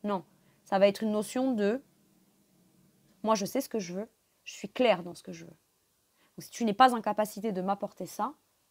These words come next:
je veux plus retomber dans des blessures du passé parce que j'aime. » Oui, on peut aimer, mais aimer ne veut pas dire tout accepter.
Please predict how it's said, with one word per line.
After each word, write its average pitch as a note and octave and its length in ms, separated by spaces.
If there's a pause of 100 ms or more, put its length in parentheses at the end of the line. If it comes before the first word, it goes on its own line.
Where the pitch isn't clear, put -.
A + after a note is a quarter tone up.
(600)
je F#3+ 140
veux G3 140
plus B3+ 180
retomber G#3 340
dans G3 120
des F#3+ 120
blessures G3+ 340
du G3+ 100
passé G3+ 320 (140)
parce - 260
que A#3 260 (840)
j'aime. » G3 360 (1300)
Oui, C4 180
on A#3 60
peut G#3+ 240
aimer, G3 400
mais G3+ 160
aimer A3 220
ne A#3+ 80
veut G#3+ 80
pas G3+ 140
dire A3 180
tout - 220
accepter. - 520